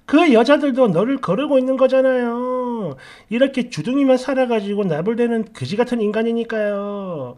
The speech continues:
끌끌끌끌끌. 대들끌. 심지어 맞춤법까지 완전 개극혐이다. 놀랍네. 이 번. 그래서 나는 네가 원하는 그 여자들 만날 자격은 되냐?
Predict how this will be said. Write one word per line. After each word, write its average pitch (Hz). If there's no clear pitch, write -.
끌끌끌끌끌. 156
대들끌. 170
심지어 190
맞춤법까지 202
완전 156
개극혐이다. 135
놀랍네. 117
이 151
번. 190
그래서 254
나는 156
네가 180
원하는 226
그 220
여자들 220
만날 202
자격은 208
되냐? 240